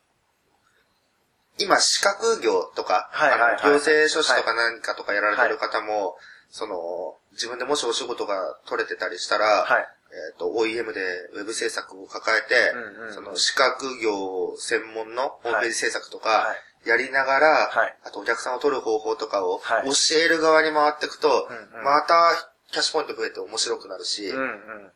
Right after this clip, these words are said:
Speaker 1: あの、なんだろうな、こう本業以外の楽しさ、
Speaker 2: うんうん。
Speaker 1: どんどん感じてきて、多分本業捨ててしまうようなこともあるくらい、
Speaker 2: はい。
Speaker 1: うん、コンサルってのは僕は魅力だと思うんで、
Speaker 2: はい。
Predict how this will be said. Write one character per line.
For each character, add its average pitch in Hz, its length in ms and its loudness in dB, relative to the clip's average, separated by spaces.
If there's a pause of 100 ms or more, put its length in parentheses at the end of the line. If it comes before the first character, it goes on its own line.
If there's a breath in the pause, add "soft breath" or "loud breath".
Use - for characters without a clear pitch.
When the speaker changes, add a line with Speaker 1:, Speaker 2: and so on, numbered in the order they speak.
(120)
Speaker 1:
あ 101 140 -4
の、 90 600 -12 (1800)
な 110 120 -10
ん 98 80 -20
だ 95 80 -10
ろ 90 80 -14
う - 40 -20
な、 98 160 -6 (140)
こ 92 120 -14
う - 40 -20
本 127 140 -10
業 135 100 0
以 135 60 0
外 123 120 0
の - 80 -12
楽 101 220 -10
し - 40 -12
さ、 - 300 -10
Speaker 2:
う 127 60 -16
ん 104 340 -18
う - 40 -20
ん。 - 20 -20
Speaker 1:
ど 123 120 -2
ん - 40 -8
ど 107 120 -8
ん - 40 -16
感 98 180 -6
じ - 80 -18
て 101 80 -12
き - 60 -20
て、 95 120 -6
多 101 120 -2
分 - 200 -8
本 120 140 -4
業 123 120 -4
捨 147 160 -2
て 143 60 -4
て 139 60 2
し 123 140 0
ま 165 140 0
う 202 40 -2
よ 202 60 -4
う - 40 -8
な - 60 -6
こ 95 120 -14
と 101 100 -10
も 95 140 -4
あ 143 80 4
る 160 80 0
く - 220 -4
ら 135 140 6
い、 120 260 -2
Speaker 2:
は 117 180 -2
い。 92 100 -12 (540)
Speaker 1:
う 113 140 -14
ん、 95 80 -20
コ - 140 -14
ン 110 40 -8
サ 120 100 0
ル 113 80 -2
っ - 40 -10
て 127 80 -6
の 110 80 -4
は 92 60 -6
僕 90 200 -12
は 95 80 -4
魅 98 160 -10
力 107 300 -6
だ 110 100 2
と - 120 -4
思 92 180 -10
う - 100 -18
ん - 20 -20
で、 90 240 -2
Speaker 2:
は 110 200 -4
い。 - 40 -10